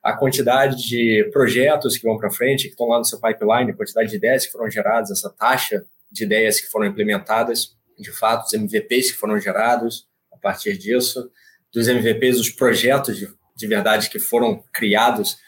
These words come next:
e, eh, isso também ajuda a tangibilizar pra todo, todos os colaboradores o seguinte: olha só, a gente tá dando vida a algumas ideias que vocês têm aqui internamente, se é uma,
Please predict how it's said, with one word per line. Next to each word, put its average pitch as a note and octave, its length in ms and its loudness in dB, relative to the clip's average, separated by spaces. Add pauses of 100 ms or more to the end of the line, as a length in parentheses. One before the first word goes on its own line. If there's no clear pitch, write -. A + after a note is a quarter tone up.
(500)
e, C#3 640 4
eh, C#3 560 6
isso C#3+ 260 0
também E3+ 300 0
ajuda F#3+ 680 2
a C#3+ 140 0
tangibilizar D#3 760 -2
pra D#3+ 100 -6
todo, F#3+ 540 -2 (260)
todos F#3+ 220 4
os - 40 -4
colaboradores D#3 1080 2 (240)
o C#3+ 60 -2
seguinte: E3+ 580 0 (120)
olha F3 180 2
só, F3 420 2
a A#2+ 120 0
gente C#3+ 180 -2
tá D#3+ 80 0
dando D#3 420 0
vida G3 600 2
a - 60 -2
algumas E3 400 2
ideias D3+ 400 2
que - 40 -16
vocês E3+ 320 -4
têm D#3 160 -8
aqui D3+ 220 -6
internamente, B2+ 800 -2
se - 220 0
é A2 80 6
uma, G#2+ 540 2